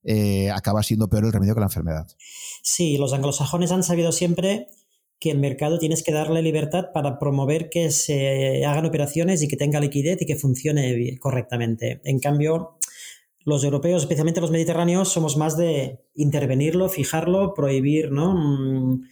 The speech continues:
Speaker 2: que, bueno, es como decir, "No, no queremos que la electricidad suba de este precio", ¿vale? Bueno,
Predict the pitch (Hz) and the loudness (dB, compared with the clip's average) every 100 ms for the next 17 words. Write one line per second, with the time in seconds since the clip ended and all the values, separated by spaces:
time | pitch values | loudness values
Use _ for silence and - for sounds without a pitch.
0 | - - - 139 123 120 120 120 135 127 | -20 -20 -4 -2 0 2 0 0 0 0
1 | 147 - 143 139 143 135 151 135 127 127 | -2 -2 0 0 0 0 0 0 0 0
2 | 139 143 147 - - 143 143 139 135 135 | 0 0 0 -2 -2 0 2 2 0 0
3 | 139 135 143 - 143 147 175 - - 160 | 0 0 -2 0 0 2 0 -2 -2 0
4 | 147 143 - 127 120 - 135 - 120 120 | 2 0 -2 -4 -4 -6 -10 -10 -12 -18
5 | 120 120 127 | -18 -18 -18